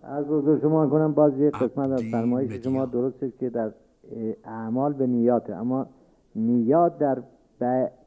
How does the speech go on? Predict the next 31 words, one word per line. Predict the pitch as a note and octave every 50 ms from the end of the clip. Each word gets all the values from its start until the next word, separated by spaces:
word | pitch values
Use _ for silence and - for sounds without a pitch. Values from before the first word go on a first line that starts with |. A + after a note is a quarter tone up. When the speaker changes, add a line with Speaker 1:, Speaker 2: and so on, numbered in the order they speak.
| _ -
Speaker 1:
اعمال | B2+ B2+ B2+ C3 C3 D#3+ F3+ F#3 F3 C3+
شما | A#2+ D3 D3+ F#3 G3+
خودشو | D3+ E3+ E3 - D3+
نشون | C#3 C3+ A#2+ - B2+ A#2
می‌ده. | A2 A2 G2+ G#2 G2 G2+ G#2+ _ _ _ _ _ _ _ _ _ _ _ _ _ _ _ _ _ _ _ _ -
توجه | - G#2 A2 G#2 A#2+ C3+
کردی؟ | C#3 E3 E3+ D#3+ D#3 C#3+
نیات | B2 A2 A2 A#2 C3+ D3 D3
که | - D3+ D3 C#3+ C3+ - - _ _ _ _ _ _ _ _ -
اینجوری | - A#2+ A2+ A2 B2+ C3+ E3
نیست | F#3 E3+ -
که | F#3+
بین | E3 D#3 E3 D#3+ D3+ D#3 D3 - -
عمل | - C3 C3 C3 C3+ C#3+ D3 D3 C#3 C3
و | C3 C3
نیت | C3 C3 B2 A#2 C#3 D3+ C#3+
بریدگی | C3 C3 B2+ A#2+ A#2+ A2 A2+ A#2 A#2 E3+
باشه | F#3 F#3+ D#3+ - -
و | B2 A#2+ A#2+ A2+
ممکن | A#2+ B2 A#2 A2 - F#3 G#3 A3
باشه | G#3+ F#3 - C#3+
چنین | A2+ - A#2+ A2+ G#2 F#2+
چیزی. | - G2 E2+ E2 D#2+ E2 _ _ _ _ _ _ _
شما | - A#2+ B2+ D3+ D#3+
ممکن | D#3 C#3+ C#3 C3+ A#2+ - F3
نیست | F3+ F#3 F#3 D#3 -
که | - D#3
قصد | - - C3+ C#3+ D#3+ E3 D#3+ - -
بکنید | E3 C3+ D3+ D3+ C#3+ C3+ B2+ C3
مثلاً | A#2 G#2+ C3 C3+ D3+ D3+
به، | C#3 B2+ C3 B2+ A#2+